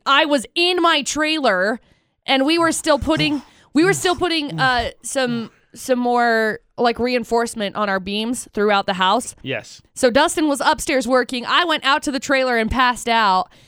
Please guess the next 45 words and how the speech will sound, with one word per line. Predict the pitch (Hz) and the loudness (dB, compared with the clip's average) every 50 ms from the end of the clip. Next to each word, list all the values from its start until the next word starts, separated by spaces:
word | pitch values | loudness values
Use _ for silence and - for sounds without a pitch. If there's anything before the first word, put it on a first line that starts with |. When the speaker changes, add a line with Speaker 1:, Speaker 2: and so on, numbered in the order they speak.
| _ _ _ _ _ _ | _ _ _ _ _ _
Speaker 1:
And | - 240 240 226 226 - | 0 2 2 2 2 0
as | - 254 269 254 | 0 0 2 2
I | 269 | 2
was, | 269 269 254 - - | 2 2 0 -2 -2
like, | - 254 233 - | -4 -4 -4 -4
starting | - - 294 294 277 294 285 - | -2 -2 -2 0 0 -2 -2 -2
to | - 269 254 | -2 -2 -4
doze | 208 185 - 262 277 277 269 202 277 | -2 0 2 4 4 4 4 4 2
off, | 302 330 311 277 247 247 - - | 4 4 4 4 4 2 0 -2
I | - 262 - | 0 0 0
thought | 339 - 330 330 240 | 2 2 0 0 2
Dustin | 247 285 285 - 302 262 | 0 0 0 -2 -4 -2
was | 254 240 - | -2 -4 -2
coming | - 285 262 269 269 | -2 -4 -2 -2 -2
in | 247 240 | -2 -4
the | 220 | -2
house, | 202 220 202 226 269 349 370 - - - - _ _ _ - | 0 0 2 2 2 0 -2 -4 -10 -14 -16 _ _ _ -4
into | - 233 240 254 | -2 -2 0 0
the | 226 233 | -2 -2
trailer. | 208 - 262 247 254 294 320 339 403 427 381 - - - | -2 -2 0 0 0 2 2 2 2 0 -2 -6 -12 -14
Speaker 2:
Yes. | 120 120 107 - - - - _ _ _ _ _ _ _ _ - | -12 -12 -12 -12 -16 -20 -20 _ _ _ _ _ _ _ _ -4
Speaker 1:
And | 240 247 254 262 | -2 0 0 0
the | 254 247 | 0 -2
whole | 254 311 330 330 | 0 0 -2 -2
trailer | 311 - - 311 302 359 339 262 240 | -2 -2 -2 -2 -2 -2 -2 -4 -4
just | 196 202 - | -4 -6 -6
kind | - 254 247 | -4 -4 -2
of | 233 240 | -2 -4
started, | - 240 233 202 | -4 -6 -6 -4
like, | 202 190 196 | -6 -6 -6
swaying, | - - - 240 254 277 285 269 240 226 214 220 - | -6 -6 -4 -2 -2 -2 0 0 -2 -2 -2 -4 -4
and | 233 226 220 | -4 -4 -4
the | 208 | -2
doors | 190 170 240 254 277 294 302 302 294 - | -2 0 2 2 2 2 0 -2 -6 -4
on | - - 247 233 226 | -2 -2 -2 0 0
my | 220 208 | -2 -4
trailer | 214 - - 254 240 247 240 233 226 214 208 202 196 196 _ _ _ _ _ _ _ | -4 -4 -4 -4 -4 -2 -2 -2 0 0 0 -2 -2 -4 _ _ _ _ _ _ _
closet | - - 247 226 240 269 247 311 339 370 370 - - _ _ _ _ _ _ _ _ _ _ _ _ | -6 -2 0 0 0 0 0 0 -2 -2 -2 -4 -8 _ _ _ _ _ _ _ _ _ _ _ _
were, | - 233 233 214 208 190 - | -2 0 0 0 -2 -4 -4
like, | 208 196 185 - _ - - _ _ _ _ _ _ _ _ _ _ _ _ | -4 -4 -4 -6 _ -20 -20 _ _ _ _ _ _ _ _ _ _ _ _
smashing | - - - 254 240 226 220 - 240 226 | -14 -6 -2 -2 0 0 -2 -4 -4 -4
up | 208 190 | -4 -4
against | 196 185 196 196 - - | -4 -4 -4 -4 -6 -8
each | 185 - - | -6 -4 -4
other. | 165 160 160 151 151 165 - | -4 -2 -4 -6 -8 -8 -10